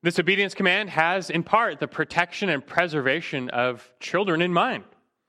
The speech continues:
All children are born with two serious problems. The first is ignorance, which is no fault of their own. It's just how we come into this world. We don't know anything. They have no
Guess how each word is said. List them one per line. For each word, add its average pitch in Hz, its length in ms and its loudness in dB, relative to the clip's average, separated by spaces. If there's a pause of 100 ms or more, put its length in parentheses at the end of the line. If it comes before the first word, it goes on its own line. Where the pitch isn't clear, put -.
(840)
All 180 160 2
children 214 360 0
are 156 100 2
born 147 320 0
with 123 340 -4
two 202 640 0 (100)
serious 175 800 -2
problems. 147 800 -4 (680)
The - 80 -14
first 175 240 2
is 185 100 2
ignorance, 214 720 0 (460)
which - 100 -10
is 143 140 -8
no 151 100 4
fault 143 300 0
of 110 80 -8
their 123 160 2
own. 156 180 0
It's 143 100 -10
just - 200 -10
how 113 240 0
we 120 140 -4
come 120 360 -4
into 127 180 -10
this 117 220 -8
world. 143 220 -2
We 104 80 -8
don't 107 300 -4
know 127 240 -2
anything. 107 400 -6 (1000)
They 135 100 0
have 131 300 0
no 127 360 0